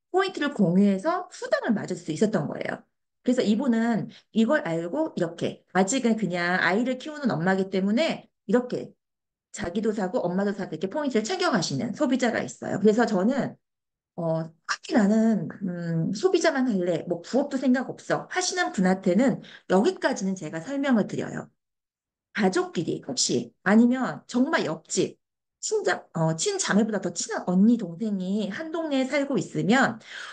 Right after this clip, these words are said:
그분끼리라도 이렇게 같이 포인트를 공유해서 수당을 함께 가져갔으면 좋겠다라고 해서 그렇게 챙기시는 소비자분들도 계세요.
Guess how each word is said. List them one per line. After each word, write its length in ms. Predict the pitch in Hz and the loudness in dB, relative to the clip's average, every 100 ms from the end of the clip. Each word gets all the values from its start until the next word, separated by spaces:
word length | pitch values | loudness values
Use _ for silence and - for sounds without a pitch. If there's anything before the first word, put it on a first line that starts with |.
| - | -10
그분끼리라도 880 | - 226 233 381 285 240 226 190 185 | 2 4 4 -2 -2 0 2 0 0
이렇게 220 | 165 185 | -4 -4
같이 320 | 180 156 - | -6 -6 -4
포인트를 480 | - 302 311 240 208 | 0 0 0 2 2
공유해서 560 | - 180 202 233 208 190 | 4 2 4 2 0 -4
수당을 340 | - 311 262 | -2 -2 0
함께 600 | 254 359 - 214 190 202 | -2 -4 0 2 4 0
가져갔으면 640 | 196 196 254 285 254 196 196 | -2 -2 0 0 -2 -2 -2
좋겠다라고 800 | - - 196 - 226 165 160 208 | -4 -2 -2 2 0 2 0 0
해서 420 | 233 226 269 - - - - | 0 0 -2 -6 -14 -20 -6
그렇게 640 | - 269 311 - 339 320 320 | 2 2 2 -2 2 2 2
챙기시는 720 | 349 339 320 320 262 339 339 | -4 0 0 4 2 2 -4
소비자분들도 960 | 359 339 330 339 320 190 185 196 220 | -4 -2 0 0 -2 -2 -2 0 0
계세요. 520 | 220 190 185 - - | 2 2 2 -4 -10